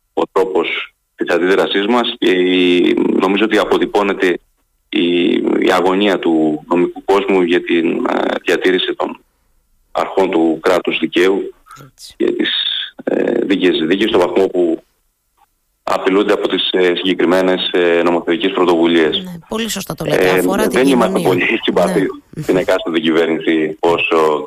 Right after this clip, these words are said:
Speaker 1: ε, κλάδος. Ε, αλλά αυτός είναι ο ρόλος των δικηγορικών συλλόγων, να παρεμβαίνουν και σε ζητήματα ευρύτερου ενδιαφέροντος,
Speaker 2: Ναι.
Speaker 1: ε, να έχουν θέση, να έχουν άποψη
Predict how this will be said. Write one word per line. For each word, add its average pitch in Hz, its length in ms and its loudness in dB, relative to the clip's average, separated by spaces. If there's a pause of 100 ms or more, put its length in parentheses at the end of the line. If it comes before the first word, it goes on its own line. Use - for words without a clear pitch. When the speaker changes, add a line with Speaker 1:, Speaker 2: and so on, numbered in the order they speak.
Speaker 1:
ε, - 40 -4
κλάδος. 90 540 0 (380)
Ε, 95 300 2
αλλά 92 180 2
αυτός 120 220 -2
είναι 117 120 2
ο 92 60 2
ρόλος 82 360 -2
των 82 160 0
δικηγορικών 80 480 0
συλλόγων, 87 340 2
να 95 100 0
παρεμβαίνουν 85 460 0
και 95 160 -8
σε 87 120 0
ζητήματα 98 380 0
ευρύτερου 95 480 0
ενδιαφέροντος, 80 680 0 (440)
Speaker 2:
Ναι. 76 100 0
Speaker 1:
ε, 85 140 2
να 85 140 2
έχουν 98 300 -2
θέση, 95 220 0
να 95 80 2
έχουν 104 220 0
άποψη 110 600 -2